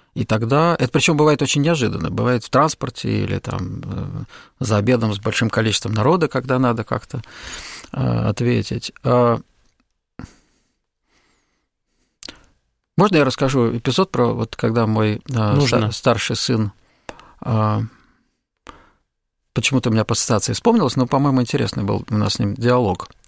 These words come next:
Speaker 1: Ему было лет шесть. А, и, э, были, э, события Страстной недели, потом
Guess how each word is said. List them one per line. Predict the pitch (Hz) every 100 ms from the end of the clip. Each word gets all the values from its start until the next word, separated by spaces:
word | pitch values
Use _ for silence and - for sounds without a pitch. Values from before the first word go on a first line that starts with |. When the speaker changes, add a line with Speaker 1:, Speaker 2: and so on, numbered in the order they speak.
| -
Speaker 1:
Ему | 120 196
было | 175 165
лет | 143 156
шесть. | - 120 - _ _ _ _ _ _ - - - - _ _
А, | - 117 117 113 107 113 -
и, | - 160 196 147
э, | - - 110 104 - 135 135 -
были, | 120 117 98 95 95
э, | - - - - - 120
события | 123 113 107 98 113
Страстной | - 107 - 107 101 123 -
недели, | 110 123 226 196 156
потом | - - 107 120